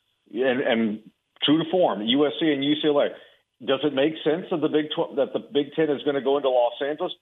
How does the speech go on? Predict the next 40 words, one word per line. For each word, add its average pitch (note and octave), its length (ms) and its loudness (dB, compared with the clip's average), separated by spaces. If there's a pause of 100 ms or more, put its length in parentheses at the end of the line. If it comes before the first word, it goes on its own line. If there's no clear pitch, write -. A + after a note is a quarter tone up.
Not A2+ 240 0
really. C3+ 280 2
And A#2+ 80 -2
then A#2 80 0
the A2+ 80 2
Rose D#3 240 4
Bowl G#2+ 160 -2
is - 80 -18
gonna F#2 200 -12
look G#2+ 140 -4
a - 560 -8
heck C#3+ 120 0
of C3 40 -4
a A#2 60 2
lot G#2 240 2
different A#2 260 -2
over G2+ 160 -2
the, G2+ 240 -4
over G#2+ 180 -2
the G2 100 -4
next F#2+ 280 -2
couple G#2 220 -2
of F2 80 -4
years G2+ 260 0
when G#2 160 0
those G#2 260 2
two A#2 140 2
join G#2 240 2
in F#2+ 180 -4
two A2+ 120 0
years. A#2+ 400 4 (200)
But F#3 360 4 (1040)
you D#3 180 0
had F3+ 200 4
the D#3 180 4
idea D#3 420 0
of C#3+ 180 0
where C3+ 140 -4
you C#3+ 120 -2
had C#3+ 100 -2